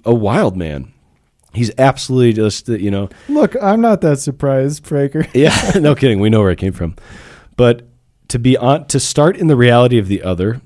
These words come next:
Speaker 1: in what is given, and to try and live in the fact that they are a gift, even if I don't like them,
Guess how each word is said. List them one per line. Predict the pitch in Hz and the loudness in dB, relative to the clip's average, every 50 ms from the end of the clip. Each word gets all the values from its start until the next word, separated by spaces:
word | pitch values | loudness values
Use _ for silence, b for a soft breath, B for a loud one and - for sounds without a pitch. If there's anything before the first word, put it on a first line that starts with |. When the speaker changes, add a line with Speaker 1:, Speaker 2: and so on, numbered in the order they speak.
| - _ | -18 _
Speaker 1:
in | - 107 104 101 | -4 -2 -2 0
what | 98 107 117 127 | 2 2 2 2
is | 139 123 104 | 2 0 0
given, | - 95 85 80 90 95 110 120 - _ _ _ _ _ b b b b b b b b | -2 -4 -4 -2 -4 -4 -6 -6 -10 _ _ _ _ _ b b b b b b b b
and | 117 113 110 104 | -2 -2 -2 -2
to | - - 120 | -2 -2 -2
try | 101 - - - - - 123 123 135 139 | -2 -4 -8 -10 -4 0 2 2 4 4
and | 135 120 110 101 98 | 4 2 2 2 2
live | 107 110 117 110 107 | 2 2 2 2 2
in | 113 107 | 0 0
the | 101 | -2
fact | - - 104 101 95 | -2 -2 -4 -4 -4
that | - 95 90 | -4 -6 -4
they | 98 98 | -4 -2
are | 101 101 101 | 0 0 -2
a | 95 | -2
gift, | 85 82 85 92 - - - | -2 -4 -6 -6 -8 -10 -8
even | - 110 127 147 | -4 0 0 2
if | 156 - | 2 2
I | 139 | 2
don't | 131 117 117 101 | 2 2 0 0
like | 87 85 87 95 123 123 - | -2 -2 0 0 0 0 -2
them, | - 76 78 87 107 135 | -6 -8 -6 -6 -8 -8